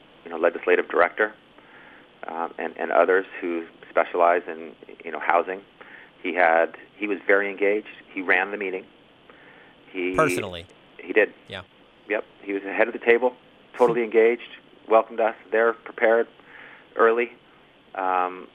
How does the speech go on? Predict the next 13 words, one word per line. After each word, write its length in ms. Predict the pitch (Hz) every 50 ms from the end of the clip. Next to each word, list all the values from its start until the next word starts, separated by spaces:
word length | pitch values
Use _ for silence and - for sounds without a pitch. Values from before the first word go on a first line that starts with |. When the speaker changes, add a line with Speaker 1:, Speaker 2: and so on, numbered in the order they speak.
| _ _ _ _ -
Speaker 1:
you 100 | - 92
know, 240 | 92 90 90 98 101 - - - - - 82
um, 320 | 82 78 80 85 - - - - - -
friendly. 400 | - 160 156 165 170 175 190 196 - - - -
Uh, 140 | - 113 - -
you 120 | - 95
know, 180 | 127 127 135 127
there 100 | 123 139
was 140 | 135 135 127
a, 100 | 135 - -
there 100 | - 147
was 140 | 143 139 135
a, 360 | 139 123 92 - - 95 -